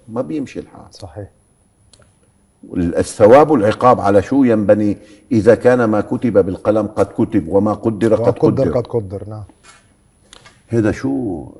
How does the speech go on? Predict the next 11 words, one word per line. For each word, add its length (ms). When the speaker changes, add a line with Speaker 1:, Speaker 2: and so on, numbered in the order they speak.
Speaker 1:
انعكاساته؟ 680
انعكاساته 680
إنه 120
ما 160
فيك 400
تقول 260
للحاكم: 500
"حاج 500
تجلد 600
ظهري 480
بالسياط"، 580